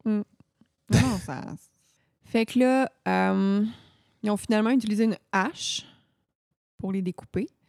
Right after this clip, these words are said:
Speaker 1: Ils ont ensuite mis les corps dans, euh, dans un tonneau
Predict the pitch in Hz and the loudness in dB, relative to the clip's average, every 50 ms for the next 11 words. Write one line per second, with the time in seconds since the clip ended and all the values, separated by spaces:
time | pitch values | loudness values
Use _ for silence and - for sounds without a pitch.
0 | _ _ _ _ _ _ _ _ _ - 208 196 202 202 208 214 - - - 233 | _ _ _ _ _ _ _ _ _ -2 0 0 2 2 0 -2 -2 -2 -4 -4
1 | 233 - 226 240 233 233 226 202 - - 214 208 202 202 202 196 185 190 185 185 | 0 2 2 2 2 2 0 -2 -2 -2 0 2 2 2 0 0 -2 -2 -2 -2
2 | 180 180 180 180 180 - _ - 175 175 175 175 175 175 175 175 175 175 - _ | -2 -2 -2 -2 -4 -6 _ -6 -4 -2 -2 -2 -2 -2 -2 -4 -4 -6 -8 _
3 | _ _ _ _ _ _ - - 214 - 180 185 180 180 - - 262 262 226 185 | _ _ _ _ _ _ -6 -4 -2 0 0 2 0 0 0 0 2 2 2 0
4 | 196 285 | 0 -4